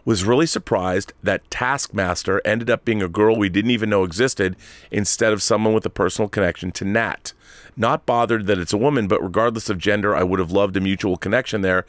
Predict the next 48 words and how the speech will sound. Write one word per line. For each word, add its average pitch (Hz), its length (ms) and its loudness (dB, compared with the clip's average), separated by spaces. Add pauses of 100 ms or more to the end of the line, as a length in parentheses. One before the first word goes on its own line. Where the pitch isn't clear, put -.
(300)
Instead, 110 520 0
she's 101 200 -4
basically 104 480 0
a 92 60 4
robot 90 460 2
with 87 140 -6
skin. 92 400 -2
You 113 80 0
know 147 100 4
what, 143 160 2
Sam? 127 360 0 (580)
Uh, 110 140 2
I 127 160 0
agree. 101 400 0
I 104 140 0
think 123 320 -2
that 101 240 0
the, 85 220 -4 (220)
the 107 140 2
weakest 117 480 0
point 107 320 0 (100)
of 92 300 0
Black 101 260 0
Widow 92 380 4 (380)
was, 98 580 0
I 113 60 2
mean, 113 120 2
Taskmaster 131 680 -2
is 87 120 -2
a 90 60 0
really 95 280 0
cool 98 580 2 (680)
villain 87 440 -2 (640)
and 101 460 0 (240)
very 127 360 2
different 98 520 -2
from 92 280 0
the 87 80 -2
comic 87 380 -2
book - 160 -6
version 85 300 -2
that 82 100 -2
we 76 80 -8
got. 82 280 0
I 110 100 0
will 127 200 2
say 131 200 0
that 104 160 -2